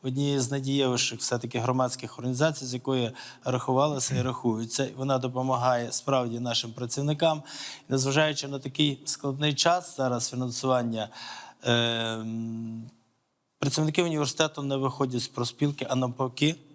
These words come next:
вступають в профспілку, бо це є добровільне, тому що там є різні, е, різна мотивація для працівників.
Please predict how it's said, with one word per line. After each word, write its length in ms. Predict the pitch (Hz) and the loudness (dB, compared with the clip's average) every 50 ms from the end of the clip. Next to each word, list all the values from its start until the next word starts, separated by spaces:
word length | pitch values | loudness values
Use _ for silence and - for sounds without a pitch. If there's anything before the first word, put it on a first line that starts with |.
| _ _ _ _ _ _ _ _ _ _ _ _ _ _ | _ _ _ _ _ _ _ _ _ _ _ _ _ _
вступають 480 | - - - 135 123 - 139 123 117 - | -12 -2 -2 0 4 4 4 4 2 -2
в 100 | - - | -8 -8
профспілку, 480 | 120 117 - - - 165 180 170 139 | -6 -6 -4 -2 -2 -2 -2 0 -4
бо 140 | 117 117 123 | -4 -4 -2
це 180 | 123 - 131 127 | 0 0 0 0
є 80 | 127 | -2
добровільне, 720 | 120 123 131 127 131 139 143 139 135 123 104 98 95 101 - - - - - _ _ | 0 -2 -2 0 2 0 2 2 2 2 0 0 -4 -10 -14 -18 -20 -20 -20 _ _
тому 140 | - 135 135 | -8 -4 -2
що 140 | 131 - 135 | 0 0 2
там 240 | 127 135 131 131 127 | 2 2 2 2 2
є 120 | 123 123 | 2 2
різні, 500 | 131 151 165 156 135 120 127 127 120 117 123 - - - - - _ - - 127 | 4 4 4 4 2 0 0 0 -2 -2 -4 -10 -20 -20 -20 -20 _ -10 -2 0
е, 180 | 123 120 117 | 0 2 2
різна 240 | 127 143 139 131 135 | 2 2 2 2 -2
мотивація 640 | 135 131 127 120 139 139 135 135 131 - - 127 120 | -4 -4 -2 0 2 4 4 2 2 0 -2 -4 -4
для 180 | 117 117 120 110 | -4 -6 -6 -6
працівників. 800 | - 117 113 - - 117 113 117 113 107 - - 101 - - | -4 -4 -2 -2 0 0 0 -2 -2 -4 -8 -10 -12 -12 -14